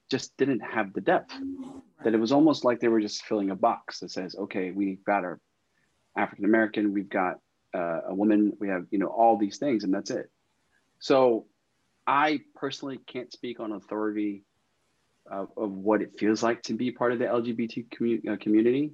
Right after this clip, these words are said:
and, and what that feels like. Um, you know, there's a lot of talk about, like, you know, you know, actors playing certain roles, and i-, is it, are they deemed,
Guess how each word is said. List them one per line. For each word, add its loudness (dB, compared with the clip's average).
and, 0
and 0
what 0
that 2
feels 4
like. -2
Um, 4
you -2
know, 4
there's 4
a 2
lot 6
of 0
talk -2
about, -2
like, -4
you -8
know, -10
you -10
know, -8
actors 0
playing -2
certain -6
roles, 2
and 0
i-, -4
is 2
it, 2
are 2
they 2
deemed, 4